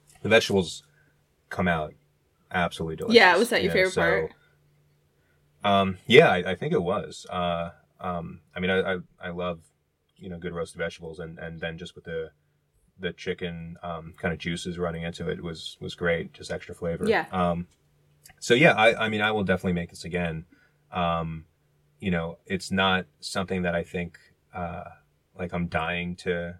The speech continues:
Speaker 1: to make again. I mean, it's, it's gonna be, when I make it again, I will experiment with
Speaker 2: Mm-hmm.
Speaker 1: it. And if anything, I'll probably try and, and really up the seasonings and start getting it closer to, like, a Peruvian chicken.
Speaker 2: Oh,
Speaker 1: Um,
Speaker 2: yum.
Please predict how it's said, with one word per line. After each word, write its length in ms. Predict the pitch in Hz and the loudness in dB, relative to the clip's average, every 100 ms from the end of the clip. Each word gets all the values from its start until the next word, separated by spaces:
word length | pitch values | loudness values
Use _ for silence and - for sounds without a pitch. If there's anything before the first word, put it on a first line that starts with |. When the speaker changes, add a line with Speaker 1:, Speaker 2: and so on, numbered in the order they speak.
| _ | _
Speaker 1:
to 100 | - | -8
make 180 | 90 87 | -8 -6
again. 480 | 92 87 90 101 98 | -6 -6 -6 -10 -10
I 60 | 92 | -8
mean, 140 | 87 | -8
it's, 160 | 90 - | -8 -12
it's 120 | - | -10
gonna 160 | 104 92 | -8 -6
be, 280 | 92 90 | -4 -4
when 160 | 85 95 | -6 -8
I 40 | |
make 160 | 92 90 | -6 -6
it 60 | 90 | -8
again, 240 | 87 85 | -8 -8
I 120 | 82 | -8
will 120 | 82 | -8
experiment 480 | 78 - 82 82 82 | -10 -10 -12 -12 -14
with 120 | 165 | 0
Speaker 2:
Mm-hmm. 240 | 226 240 156 | 4 4 2
Speaker 1:
it. 60 | - _ _ _ 98 | -8 _ _ _ -6
And 80 | |
if 80 | 98 | -2
anything, 320 | 123 127 113 | -2 -2 -4
I'll 120 | 95 92 | -6 -2
probably 260 | 98 90 | -2 -2
try 300 | 87 90 87 | -6 -8 -8
and, 180 | 82 82 - | -10 -14 -18
and 240 | 92 85 85 | -16 -14 -10
really 320 | 92 90 85 | -8 -8 -8
up 180 | 85 - _ _ _ _ _ | -12 -16 _ _ _ _ _
the 60 | 90 | -14
seasonings 680 | - 90 85 82 80 78 | -8 -8 -8 -12 -12 -16
and 160 | 85 85 | -16 -16
start 260 | - 85 85 | -10 -10 -8
getting 220 | 85 82 | -10 -10
it 100 | 82 | -14
closer 320 | - 82 87 | -12 -12 -14
to, 160 | - 82 | -12 -12
like, 140 | 78 | -12
a 40 | |
Peruvian 520 | 82 85 80 80 80 82 | -18 -16 -16 -16 -18 -18
chicken. 320 | - - - | -20 -16 0
Speaker 2:
Oh, 360 | 202 214 202 247 | 6 8 10 8
Speaker 1:
Um, 20 | |
Speaker 2:
yum. 800 | 180 190 190 190 185 175 170 165 | 6 4 6 4 4 0 -4 -10